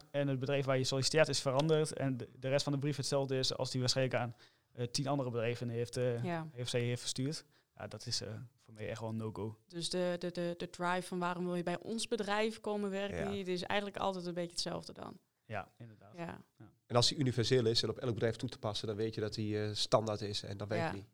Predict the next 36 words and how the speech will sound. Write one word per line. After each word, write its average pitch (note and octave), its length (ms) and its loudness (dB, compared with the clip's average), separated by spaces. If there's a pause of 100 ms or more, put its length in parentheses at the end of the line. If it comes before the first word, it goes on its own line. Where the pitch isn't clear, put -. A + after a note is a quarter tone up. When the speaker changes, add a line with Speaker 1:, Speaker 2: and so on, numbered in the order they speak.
(140)
Speaker 3:
Nee. - 100 -20 (140)
Speaker 1:
Nee. - 160 -18 (120)
Speaker 2:
Nee, E3 160 -10
dat D#3+ 80 -6
is - 80 -2
saai. D#3+ 320 -8 (300)
Speaker 3:
Ja. - 260 -6 (340)
Speaker 2:
En F#3+ 380 -4
bij G3+ 160 4
het G3+ 200 2
C G3+ 60 -4
V G#3 260 0
dan? E3+ 260 0 (200)
Zijn F#3+ 220 -4
dat F#3 140 0
dingen F#3+ 200 2
waarvan F#3 260 -4
je F#3 80 -2
denkt F#3 200 -2
van, F#3 140 -6
"Oh, F3+ 80 -4
dit F#3 160 -4
moet F#3+ 100 -6
er - 60 -6
sowieso F3+ 400 0
op - 160 -6
staan F3 200 -2
of E3 80 -4
dit F3+ 180 -12
kun F#3+ 140 -4
je - 80 -2
er - 80 -10
echt F#3+ 180 -4
niet G#3+ 320 -4
op G#3+ 160 -6
zetten"? A3+ 420 -6